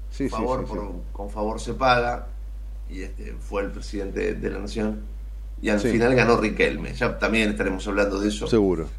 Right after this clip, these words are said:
Speaker 1: sí,
Speaker 2: Y ganó
Speaker 1: sí,
Speaker 2: por
Speaker 1: sí.
Speaker 2: bastante margen, ¿eh?
Speaker 1: Sí, a mí me sorprendió, ¿eh? Este, sesenta, casi sesenta y cuatro a, a, a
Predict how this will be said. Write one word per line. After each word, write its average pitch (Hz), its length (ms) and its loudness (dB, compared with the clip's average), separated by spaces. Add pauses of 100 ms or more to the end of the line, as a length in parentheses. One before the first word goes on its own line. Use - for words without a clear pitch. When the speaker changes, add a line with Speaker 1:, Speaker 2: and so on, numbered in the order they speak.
Speaker 1:
sí, - 80 0
Speaker 2:
Y 330 60 6
ganó 403 180 8
Speaker 1:
sí, 392 60 -2
Speaker 2:
por - 120 0
Speaker 1:
sí. - 60 0
Speaker 2:
bastante 311 400 2
margen, 269 380 0
¿eh? - 100 -4 (440)
Speaker 1:
Sí, 185 460 8
a 110 100 0
mí 180 140 8
me 254 100 8
sorprendió, 139 640 8
¿eh? 202 180 8
Este, 120 260 4
sesenta, 113 560 0
casi 151 320 4
sesenta 110 420 0
y 104 40 0
cuatro 113 640 4
a, 80 280 -4
a, 78 200 -6
a 76 40 -8